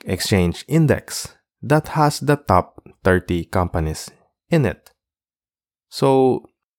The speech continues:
if you have a share of F M E T F,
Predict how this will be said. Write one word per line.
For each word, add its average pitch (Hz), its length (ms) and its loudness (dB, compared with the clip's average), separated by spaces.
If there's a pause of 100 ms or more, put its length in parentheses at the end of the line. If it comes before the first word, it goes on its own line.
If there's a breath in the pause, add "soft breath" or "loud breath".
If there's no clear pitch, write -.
(220)
if 208 220 -2
you 202 100 2
have 180 200 4
a 113 80 2
share 120 460 4
of 92 340 2 (240)
F 95 200 -6
M 92 140 2
E 82 40 -2
T 85 240 -4
F, 127 340 -2